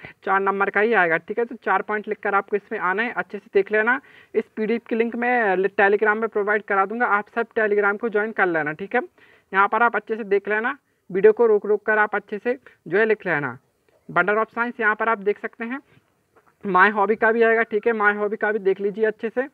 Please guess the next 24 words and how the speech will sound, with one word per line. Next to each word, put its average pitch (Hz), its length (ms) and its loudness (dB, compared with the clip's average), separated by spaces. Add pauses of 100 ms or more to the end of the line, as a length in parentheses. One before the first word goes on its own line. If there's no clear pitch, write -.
(400)
आपको - 360 4
जो 202 200 4
भी 247 140 -2
अच्छा 214 280 -2
लगे 208 220 2
आप 226 220 0
उसे 233 320 -4 (400)
याद 202 280 4
करके 214 280 -6
चले 196 260 -4
जाना। 156 320 -6 (720)
इसमें 226 220 0
आपके 214 220 4
चार 220 240 0
नंबर 220 260 -4
पक्के 202 300 -4
हैं। 147 260 -10 (760)
यहाँ 190 160 6
पर 220 140 2
आप 220 100 4
देख 196 180 -8
सकते 220 200 -4
हैं, 233 140 -4
on 214 280 0